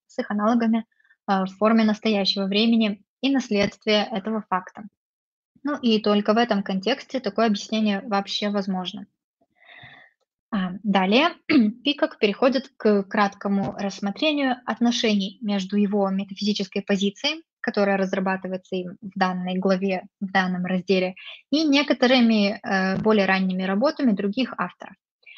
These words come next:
Здесь интереснее всего показать, как Пикок использует некоторые тезисы из работы Исаи Берлина,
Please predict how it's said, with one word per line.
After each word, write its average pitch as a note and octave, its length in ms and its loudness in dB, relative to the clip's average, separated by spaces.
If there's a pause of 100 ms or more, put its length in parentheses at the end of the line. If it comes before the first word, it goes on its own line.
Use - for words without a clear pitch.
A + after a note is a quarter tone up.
(140)
Здесь C#4 600 0
интереснее A#3+ 520 2
всего B3 320 -2
показать, A#3+ 540 -2
как A3 380 -6
Пикок A#3+ 420 -4
использует A#3 680 -2
некоторые G#3 560 0
тезисы G#3+ 480 -2
из A#3 360 -2
работы G3+ 480 0 (120)
Исаи G3+ 340 0
Берлина, F#3 440 0